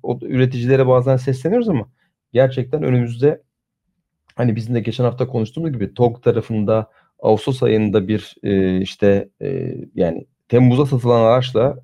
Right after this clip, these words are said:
satılan araçtaki ticari koşullara göre fiyatlandırılacaktır ile Ağustos'taki ticari koşullar ve vergilere göre fiyatlandırılacaktır ibaresine,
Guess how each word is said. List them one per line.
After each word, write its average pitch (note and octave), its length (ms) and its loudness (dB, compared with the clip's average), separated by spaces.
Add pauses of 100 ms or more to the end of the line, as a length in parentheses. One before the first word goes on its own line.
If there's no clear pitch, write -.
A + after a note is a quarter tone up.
satılan A2 440 -2
araçtaki G#2+ 560 -2
ticari B2 400 0
koşullara A#2+ 500 0
göre G#2 340 0 (100)
fiyatlandırılacaktır G2+ 1300 -2
ile G#2+ 440 -2 (360)
Ağustos'taki B2+ 800 0 (440)
ticari B2+ 440 0
koşullar C#3+ 420 -2
ve B2+ 160 2
vergilere B2 480 2
göre C#3 200 2
fiyatlandırılacaktır G#2+ 920 0
ibaresine, A2+ 880 -2